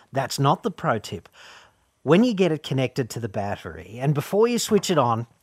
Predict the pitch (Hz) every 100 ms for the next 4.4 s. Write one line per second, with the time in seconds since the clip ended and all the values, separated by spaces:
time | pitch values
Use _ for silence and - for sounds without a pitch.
0 | - 269 - 262 196 170 - 139 - 123
1 | 104 101 120 131 135 131 147 180 170 -
2 | 147 127 123 117 _ 123 104 127 120 -
3 | 160 147 143 123 135 127 - _ 127 104
4 | 104 135 120